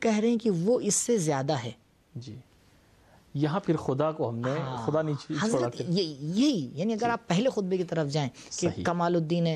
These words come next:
Speaker 1: الاخلاص اہن، جس کے اندر حضرت بیان کر رہے ہوں، انشاءاللہ میں ناظرین جا کے اس پورے خطبے کا ایک بار ترجمہ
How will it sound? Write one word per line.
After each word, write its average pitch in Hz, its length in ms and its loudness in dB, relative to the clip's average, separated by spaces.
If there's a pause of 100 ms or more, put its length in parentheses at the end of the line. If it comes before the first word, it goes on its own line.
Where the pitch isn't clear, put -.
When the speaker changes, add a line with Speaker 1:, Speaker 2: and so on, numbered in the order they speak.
(340)
Speaker 1:
الاخلاص 165 520 0
اہن، 165 340 0
جس 151 200 -2
کے 160 60 0
اندر 160 200 2
حضرت 160 240 0
بیان 147 300 0
کر 151 120 -4
رہے 151 80 -2
ہوں، 151 80 0
انشاءاللہ 143 320 -4
میں 143 120 -2
ناظرین 147 340 0
جا 143 100 -2
کے 147 80 -2
اس - 180 -4
پورے 269 200 2
خطبے 165 320 0
کا 156 100 -4
ایک 147 80 -4
بار 156 140 -6 (320)
ترجمہ 175 420 2